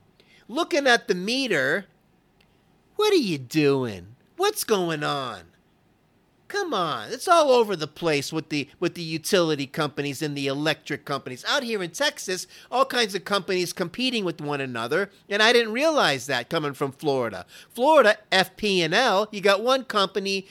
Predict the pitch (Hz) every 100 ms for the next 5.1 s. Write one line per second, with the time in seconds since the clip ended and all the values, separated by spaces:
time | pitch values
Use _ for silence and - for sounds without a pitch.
0 | - - 190 175 160 147 151 135 135 98
1 | - - 202 262 262 233 220 202 277 320
2 | 247 180 156 156 147 _ _ _ _ _
3 | _ _ _ _ - - 190 196 147 156
4 | 180 185 - 214 220 269 302 - 147 98